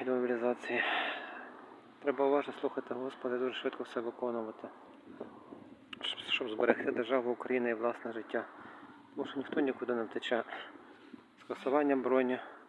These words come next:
об'єднає український народ в боротьбі проти агресора. А три мільйони броньованих на сьогодні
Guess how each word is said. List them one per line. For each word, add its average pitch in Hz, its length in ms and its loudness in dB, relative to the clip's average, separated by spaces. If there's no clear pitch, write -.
об'єднає 135 480 6
український 120 440 -2
народ 123 200 4
в - 220 -12
боротьбі 120 220 2
проти - 280 0
агресора. 117 500 2
А 120 80 2
три 143 200 8
мільйони 135 420 8
броньованих 131 680 6
на 120 80 0
сьогодні 123 540 2